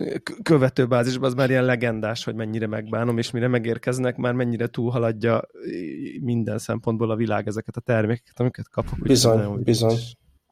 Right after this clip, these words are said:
Speaker 2: Hát
Speaker 1: Igen,
Speaker 2: akkor
Speaker 1: évek.
Speaker 2: fogadjuk meg, hogy ebben az évben <laughs>
Speaker 1: Fogadjuk.
Speaker 2: ha Kickstarterre be akarunk fizetni, akkor mondjuk legyen egy ilyen háromnapos várakozási idő, amikor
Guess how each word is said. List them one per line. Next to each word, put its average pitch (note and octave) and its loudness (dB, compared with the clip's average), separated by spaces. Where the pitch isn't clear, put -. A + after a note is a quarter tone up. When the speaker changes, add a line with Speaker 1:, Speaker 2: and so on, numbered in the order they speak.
Speaker 2:
Hát E3+ 4
Speaker 1:
Igen, A#2 4
Speaker 2:
akkor G3 6
Speaker 1:
évek. G#2+ 4
Speaker 2:
fogadjuk C3 6
meg, C3 4
hogy C3 4
ebben B2 6
az A#2+ 2
évben A#2+ 4
<laughs> - -2
Speaker 1:
Fogadjuk. D3 8
Speaker 2:
ha C3 -4
Kickstarterre C#3 4
be C3+ 2
akarunk B2 0
fizetni, D3+ -4
akkor A#2+ 0
mondjuk A#2 -4
legyen B2 2
egy A2+ -2
ilyen A2+ 2
háromnapos A2+ 2
várakozási A2 -2
idő, A2+ -10
amikor A#2+ -14